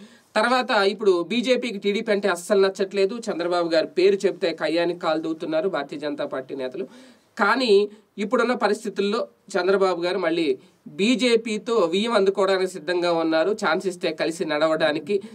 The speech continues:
కలిసికట్టుగా ముందుకు వెళ్ళడానికి. ఎందుకంటే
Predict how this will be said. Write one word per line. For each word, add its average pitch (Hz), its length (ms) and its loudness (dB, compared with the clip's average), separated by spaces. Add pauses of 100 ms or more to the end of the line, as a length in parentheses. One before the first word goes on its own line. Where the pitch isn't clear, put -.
(180)
కలిసికట్టుగా 170 560 0
ముందుకు 160 340 -2
వెళ్ళడానికి. 156 500 0
ఎందుకంటే 165 560 -2